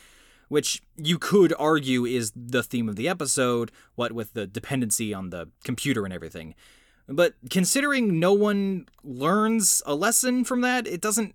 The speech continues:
really feel intentional. Varga is a top-tier villain and is definitely in the running for my favorite evil villain during The Doctor Is Out. His constant hissing is definitely a downside, but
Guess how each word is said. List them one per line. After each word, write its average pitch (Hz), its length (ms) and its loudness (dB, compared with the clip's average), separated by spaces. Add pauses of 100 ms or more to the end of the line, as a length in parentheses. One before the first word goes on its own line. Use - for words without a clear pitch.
really 147 300 2
feel 127 600 -2
intentional. - 680 -10 (240)
Varga 190 440 4
is 131 140 2
a 113 60 0
top-tier - 760 -2
villain 90 380 -4
and 90 100 -4
is 95 140 -4
definitely 135 680 0
in 120 60 2
the 113 100 2
running 110 300 0
for 113 160 -8
my 101 140 -4
favorite 113 440 -2 (120)
evil 110 300 -6
villain 101 360 -4
during 95 300 -6
The 87 80 -12
Doctor 90 340 -6
Is 80 100 -12
Out. 73 280 -10 (420)
His 160 160 2
constant 180 440 -2
hissing 147 420 0
is 110 120 0
definitely 117 360 -2
a 95 40 -6
downside, 117 600 -2
but - 120 -14